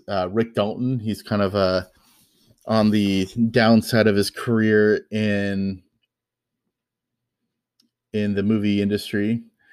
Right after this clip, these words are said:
And then his, uh, stunt devil, uh, Brad Pitt, who is, uh, his, uh, acting name, uh, or his name is an actor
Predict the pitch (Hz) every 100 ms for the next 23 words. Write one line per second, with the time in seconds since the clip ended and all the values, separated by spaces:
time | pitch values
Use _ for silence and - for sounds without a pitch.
0 | _ _ - 110 110 113 110 110 117 107
1 | 101 - 95 95 95 98 - - - 123
2 | 117 117 110 107 113 113 101 - - -
3 | - 92 90 87 - - 117 101 104 -
4 | 107 120 - 107 101 98 98 95 - -
5 | _ _ _ _ - - - 107 - -
6 | 98 87 110 110 101 98 92 98 101 -
7 | 101 98 101 98 - - 87 117 - 110
8 | 95 95 110 104 101 95 98 78 95 98
9 | 104 98